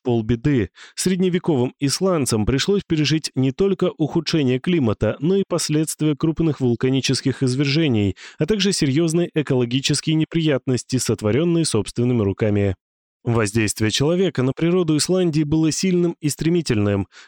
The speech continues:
К концу эпохи, описанной в книге о заселении Исландии, примерно девятьсот тридцатый год, на строительство и топливо вырубили большую часть лесов, а выбивание пастбищ коровами и овцами не давало травостою восстановиться.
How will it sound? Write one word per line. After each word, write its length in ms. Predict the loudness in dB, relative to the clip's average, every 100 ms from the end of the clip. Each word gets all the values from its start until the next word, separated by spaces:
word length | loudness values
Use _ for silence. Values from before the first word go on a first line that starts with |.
| -4
К 40 |
концу 360 | -2 0 0 0
эпохи, 320 | 0 0 0
описанной 540 | -2 -2 0 0 0
в 280 | 0 0 -2
книге 480 | -4 0 0 0 -2 0
о 140 | 0
заселении 580 | 0 0 0 2 2 0
Исландии, 600 | 0 0 0 2 0 0
примерно 400 | -2 0 0 0
девятьсот 380 | 0 -2 -2 -2
тридцатый 400 | -2 -2 -2 0
год, 280 | 0 -2 -6 -20 -8
на 120 | -2 -2
строительство 680 | 0 -2 0 -2 0 -4
и 180 | -4 -4
топливо 520 | -2 -2 0 0 0
вырубили 440 | 0 0 0 0 0
большую 440 | 0 0 0 -2
часть 300 | 0 -2 0
лесов, 480 | -2 0 0 0 -4
а 180 | -2 0
выбивание 640 | 2 0 2 2 2 2 0
пастбищ 420 | -2 -2 -2 -2
коровами 520 | 0 0 0 0 -2 -2
и 120 | -2
овцами 480 | 0 -2 -2 -2 0
не 180 | 2 0
давало 400 | 0 0 0 0
травостою 520 | 0 -2 -2 -2 -2
восстановиться. 840 | 0 -2 -2 0 0 0 0 0